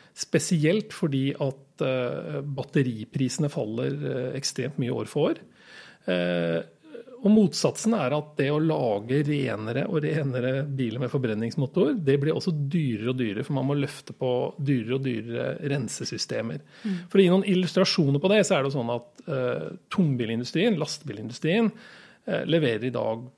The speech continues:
Speaker 1: dieselmotorer som er nærmest partikkelutslippsfrie og, og leverer veldig, veldig godt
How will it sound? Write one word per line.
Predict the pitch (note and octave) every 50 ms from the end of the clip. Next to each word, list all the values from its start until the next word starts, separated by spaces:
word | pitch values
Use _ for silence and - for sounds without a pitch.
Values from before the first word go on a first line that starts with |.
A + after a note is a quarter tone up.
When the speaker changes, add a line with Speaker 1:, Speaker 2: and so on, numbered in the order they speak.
| _
Speaker 1:
dieselmotorer | B2+ A2 G2+ G2 - - C3+ A#2+ A2 A2 - C#3 B2+ C3 C3
som | C#3+ B2
er | A#2 B2+ B2+ - - _
nærmest | - C3+ C3 C3+ B2 G#2+ A2 F#2+ F#2 G2+ A2+ B2 C3 - -
partikkelutslippsfrie | - C#3+ - - C#3 - _ _ - B2 G#2 G#2+ A2+ A2 - - - A#2 A2 - - A#2+ - - - - A#2+ A2+ A2 A2 C3 E3 F#3+ G3
og, | D#3+ C#3+ C3+ C3 B2+ B2 B2 -
og | B2 A#2+ A#2 A#2
leverer | A#2 A#2+ A2+ G#2 G2+ G#2 A2 A#2 A#2+ A#2+
veldig, | B2 C3 C3+ C#3 A#2+ G#2+ G2+ A#2
veldig | B2 A2 G#2+ A2
godt | A2 G#2 -